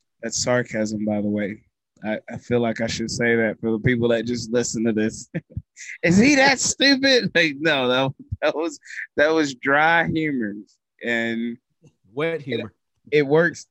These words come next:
Speaker 1: it works better when you understand that. But what'd you say?
Speaker 2: You said it was dry humor. I said it was wet humor 'cause we were talking about what? Never mind.
Speaker 1: Ah, I didn't, I didn't hear you. I'm sorry.
Speaker 2: I thought it was funny.
Speaker 1: That was good. Are you looking up the list of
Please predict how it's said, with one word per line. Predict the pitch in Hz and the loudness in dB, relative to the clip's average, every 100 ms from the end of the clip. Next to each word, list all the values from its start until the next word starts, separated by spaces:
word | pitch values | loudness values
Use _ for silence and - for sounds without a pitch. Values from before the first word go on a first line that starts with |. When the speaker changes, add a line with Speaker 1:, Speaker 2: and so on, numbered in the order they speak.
| - | -2
Speaker 1:
it | |
works | 135 143 151 - | 2 2 0 -6
better | - 127 123 113 | 0 2 2 0
when | 120 120 113 107 107 113 _ _ _ _ _ _ | -2 -4 -6 -6 -8 -14 _ _ _ _ _ _
you | 117 110 | -6 -4
understand | 110 110 - 110 104 101 | -6 -8 -12 -10 -10 -10
that. | 110 98 _ | -16 -18 _
But | 110 - _ _ _ | -12 -12 _ _ _
what'd | 131 165 | -8 -4
you | 196 | -4
say? | 220 202 269 _ _ _ _ _ _ _ _ _ _ - | -2 -2 -4 _ _ _ _ _ _ _ _ _ _ -16
Speaker 2:
You | |
said | 120 160 160 | -8 -4 -2
it | 170 | -2
was | 127 | -2
dry | 98 131 135 156 | -4 -2 0 0
humor. | 143 131 127 120 | -2 -6 -6 -6
I | |
said | 117 135 | -6 -6
it | 120 | -6
was | 107 | -4
wet | 131 156 | -4 -4
humor | 123 123 113 | -6 -10 -10
'cause | 107 | -8
we | |
were | 113 | -10
talking | 110 131 127 | -6 -8 -6
about | 117 98 | -8 -10
what? | 107 113 | -10 -12
Never | 127 127 95 | -10 -10 -10
mind. | 87 82 90 _ 117 | -16 -20 -20 _ -8
Speaker 1:
Ah, | 131 147 147 139 101 - - _ - | -6 -4 -4 -6 -8 -12 -20 _ -2
I | |
didn't, | 135 151 117 - | 0 0 -2 -4
I | |
didn't | 127 120 107 113 | -2 -2 -4 -6
hear | 117 | -4
you. | 107 104 104 | -2 -4 -6
I'm | 110 | -10
sorry. | - 101 - | -12 -14 -8
Speaker 2:
I | 143 | -6
thought | 151 127 113 | -4 -4 -6
it | |
was | 101 | -10
funny. | - 101 101 _ _ _ _ _ - | -14 -18 -18 _ _ _ _ _ -4
Speaker 1:
That | 135 | -2
was | 143 139 | -2 -2
good. | 160 170 104 | -2 -2 -2
Are | 135 | -2
you | 139 151 | 0 2
looking | 151 147 139 | 0 -2 -4
up | 131 | -4
the | - | -4
list | 120 120 120 | -2 -2 -4
of | - | -10